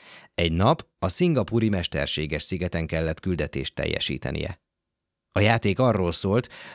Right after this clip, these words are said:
hogy egy tenger alatti földmozgás szökőárat indított el, az infrahang pedig megbénította az autonóm járműveket a szigeten.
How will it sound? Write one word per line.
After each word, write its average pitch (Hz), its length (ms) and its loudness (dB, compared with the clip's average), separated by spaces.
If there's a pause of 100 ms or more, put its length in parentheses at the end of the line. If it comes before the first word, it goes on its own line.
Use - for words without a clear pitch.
hogy - 140 -2
egy - 120 -6
tenger 131 400 2
alatti 82 280 -2
földmozgás 95 920 2
szökőárat 80 800 -2
indított 80 540 -4
el, 87 260 0 (360)
az 95 160 -2
infrahang 131 500 4
pedig 117 240 2
megbénította 92 720 2
az 90 80 2
autonóm 92 480 2
járműveket 85 640 0
a 80 60 -2
szigeten. - 640 -4